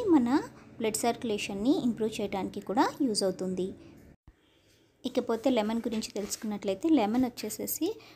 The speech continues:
మనకు ఇందులో విటమిన్ సి ఎక్కువగా ఉంటుంది. అలాగే ఈ లెమన్ వాటర్ తీసుకోవటం వల్ల కూడా మన బాడీకి న్యాచురల్గా ఎలక్ట్రోలైట్స్ అందుతాయి. అలాగే అలసట, నీరసం రాకుండా హెల్ప్ అవుతుంది.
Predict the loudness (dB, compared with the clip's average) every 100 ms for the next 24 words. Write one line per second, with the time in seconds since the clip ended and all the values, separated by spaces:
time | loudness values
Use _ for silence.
0 | -14 -8 -6 0 0 -2 -8 _ -6 0
1 | 0 2 0 2 2 0 -2 -4 -4 -8
2 | -6 -6 -4 -6 -6 -6 -2 0 0 -4
3 | -20 _ -4 -2 0 0 -2 -4 _ -2
4 | 0 0 -2 0 0 -2 -6 -6 -8 -8
5 | -8 -6 -6 -4 -6 -6 -6 0 0 0
6 | -8 _ _ _ _ _ _ _ _ _
7 | _ -4 0 2 2 0 2 4 6 2
8 | -6 -6 -2 0 0 0 -4 -4 -6 -4
9 | -4 -4 -6 -6 -4 -4 -2 0 2 2
10 | 2 0 0 0 -2 -8 _ _ _ -20
11 | _ _ _ -2 0 0 -4 -2 -2 -2
12 | -6 -4 -4 -2 -4 -2 2 2 2 -4
13 | -20 _ _ -2 0 0 -2 -2 -4 0